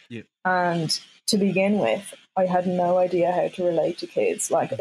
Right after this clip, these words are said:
Speaker 1: Mm-hmm.
Speaker 2: I, if, if I met your little brother or something, I'd be like, "Uh, what's up?" I don't
Speaker 1: <laughs>
Speaker 2: know.
Speaker 1: Shaking their
Speaker 2: Like, I wouldn't
Speaker 1: hands,
Speaker 2: have a
Speaker 1: like,
Speaker 2: clue.
Speaker 1: "Hello."
Speaker 2: Yeah,
Speaker 1: <laughs>
Speaker 2: like, "How do you do, sir?" Like,
Speaker 1: <laughs>
Speaker 2: I
Speaker 1: Yeah.
Speaker 2: would not know how to deal with that.
Speaker 1: <laughs> Yeah.
Speaker 2: And it just, dealing with kids every day, you have to show up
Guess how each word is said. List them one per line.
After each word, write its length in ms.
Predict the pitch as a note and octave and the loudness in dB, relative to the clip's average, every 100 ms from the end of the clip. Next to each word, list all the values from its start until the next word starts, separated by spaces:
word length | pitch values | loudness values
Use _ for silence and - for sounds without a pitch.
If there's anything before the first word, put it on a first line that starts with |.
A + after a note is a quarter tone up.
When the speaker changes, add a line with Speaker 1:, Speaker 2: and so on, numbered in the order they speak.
| A2+ | 0
Speaker 1:
Mm-hmm. 40 | |
Speaker 2:
I, 120 | D#3+ | 0
if, 360 | D#3 G3 - - - | 0 -2 -6 -12 -6
if 80 | F#3 | -2
I 160 | F3+ | 0
met 280 | F3+ F3+ - | 2 0 0
your 140 | F#3 F3+ | 0 2
little 180 | F3 E3 | 2 2
brother 320 | E3 E3+ E3 | 2 2 2
or 40 | |
something, 260 | E3 C3+ D3+ | 0 -2 -2
I'd 120 | D3 | -2
be 60 | D#3 | -2
like, 160 | D3+ - | -4 -4
"Uh, 260 | C#3+ B2 A2+ | -2 0 0
what's 180 | F3 F3 | 0 0
up?" 140 | F#3 - _ - | -2 -4 _ -2
I 40 | |
don't 100 | - | 0
Speaker 1:
<laughs> 0 | |
Speaker 2:
know. 60 | G2+ | 2
Speaker 1:
Shaking 460 | - B2 A#2 A#2 G#2+ | 2 2 2 0 0
their 100 | G#2+ | 2
Speaker 2:
Like, 40 | A2 | 2
I 60 | A2 | 2
wouldn't 160 | A#2 D#3 | 2 2
Speaker 1:
hands, 80 | F#3 | 2
Speaker 2:
have 80 | |
a 20 | F3+ | 2
Speaker 1:
like, 180 | G3 - | -2 -2
Speaker 2:
clue. 240 | G3 F#3+ | -2 0
Speaker 1:
"Hello." 440 | F3 G#2 G#2+ A2 A2 | -2 -2 -2 -4 -4
Speaker 2:
Yeah, 500 | G#3 G#3 A3+ G3+ F#3 | -2 0 2 2 2
Speaker 1:
<laughs> 80 | F#3+ | 0
Speaker 2:
like, 100 | F#3 | 0
"How 240 | G3+ G3 | 2 0
do 80 | F#3+ | 0
you 40 | F#3+ | -2
do, 240 | G3+ G3+ | -2 -2
sir?" 300 | G3+ G#3 G#3+ A#3 | 0 0 2 0
Like, 200 | G#3 G3 - | 0 0 2
Speaker 1:
<laughs> 80 | - | 2
Speaker 2:
I 20 | |
Speaker 1:
Yeah. 360 | A3+ - B3+ F3 | 0 0 0 0
Speaker 2:
would 220 | F#3 G3 | 0 -2
not 260 | G3 F#3+ - | -2 -2 0
know 220 | F#3+ G3 | 0 2
how 580 | G#3 F#3+ F#3+ F3+ F3+ F3 C#3+ | 2 2 2 2 2 0 -2
to 60 | |
deal 320 | G3+ F#3 G3 G3+ | 0 2 2 2
with 80 | |
that. 220 | G3 D#3+ D#3 | 2 0 0
Speaker 1:
<laughs> 40 | - - - - - - | -10 -20 -20 -18 -18 -14
Yeah. 120 | - G#3+ | -2 0
Speaker 2:
And 80 | G3+ | 0
it 160 | - G#3 | -2 -2
just, 540 | B3+ C4 B3+ - - A3 - | 0 0 0 -2 -4 -4 -2
dealing 320 | A#3+ C4 C4 | 0 2 4
with 200 | C4 B3 | 2 0
kids 380 | - A3+ A3 G3 | 0 2 2 2
every 320 | G3 G3 G3+ | 0 2 2
day, 220 | G3+ F#3 F3 | 2 4 2
you 160 | F3+ F#3 | 0 0
have 200 | F#3+ - | -2 -2
to 80 | G3 | -2
show 480 | - G3 G3 F3+ | 2 2 4 4
up 100 | E3+ | 2